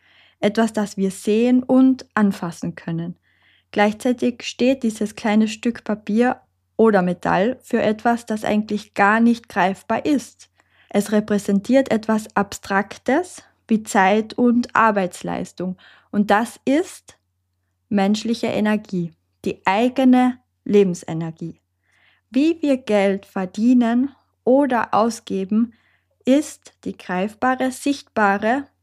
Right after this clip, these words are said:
Repräsentation unserer Lebensenergie, die nicht greifbar ist. Eine Spur davon, wie wir unsere Lebenszeit einsetzen. Ich weiß, das könnte an dieser Stelle noch ein bisschen verwirrend klingen. Gib mir noch kurz Zeit,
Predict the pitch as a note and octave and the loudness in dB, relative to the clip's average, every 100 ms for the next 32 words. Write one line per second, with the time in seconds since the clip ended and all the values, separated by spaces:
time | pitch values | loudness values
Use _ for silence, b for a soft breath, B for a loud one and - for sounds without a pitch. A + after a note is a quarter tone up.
0 | _ - C4+ C4+ C#4+ B3+ A#3 A#3 G#3+ A3 | _ 0 0 2 -2 2 0 0 -6 -2
1 | G#3+ G#3+ G3+ F#3+ G#3 G3 F#3+ G3 G3 - | 0 0 -4 -6 -6 -6 -2 -2 -2 -6
2 | - F#3 G3 G3+ A#3+ B3+ b b - A3 | -8 -6 -8 -4 -4 -4 b b 2 8
3 | A#3+ C#4 - - - _ _ - A#3+ A#3 | 8 8 4 -12 -20 _ _ 0 0 0
4 | - F3+ F3 D#3+ - _ _ b b b | -6 -8 -8 -10 -14 _ _ b b b
5 | b - G3+ G3+ - C4+ C4+ C4+ - A#3+ | b -2 0 -2 -2 -2 0 -2 0 0
6 | A#3 G#3 A#3+ A3+ A#3+ G#3+ G#3+ A3 A#3 B3+ | 0 0 0 2 0 0 -2 -2 0 2
7 | A3+ G3 - - D#3+ - D#3+ D#3 - - | 2 -2 -8 -10 -8 -8 -10 -10 -10 -12
8 | - - E3+ _ b b b b b b | -12 -14 -14 _ b b b b b b
9 | - A3+ - - G#3 A#3+ B3+ B3 A#3+ - | -2 0 -2 0 2 2 0 -4 -4 -2
10 | A3 G#3+ A3 A3+ - F#3+ G3 G#3+ B3 A#3 | 0 0 0 -4 -2 -4 -4 -4 -4 -4
11 | A3+ G#3+ G3+ G3 F#3 F#3+ - F3+ - - | -4 -2 -2 -4 -6 -8 -6 -6 -6 -2
12 | G#3+ G#3+ A3 - _ _ G3+ F#3+ B3 A#3+ | 2 2 0 -6 _ _ -6 0 0 2
13 | A#3 A3+ B3+ A#3+ C#4 D4+ D4 C4 B3+ A#3 | 0 -2 0 2 2 0 -2 -2 2 2
14 | G#3+ - - C#4+ - - A3+ G#3 G#3 | 2 -6 -2 -2 -2 -6 -2 -2 -4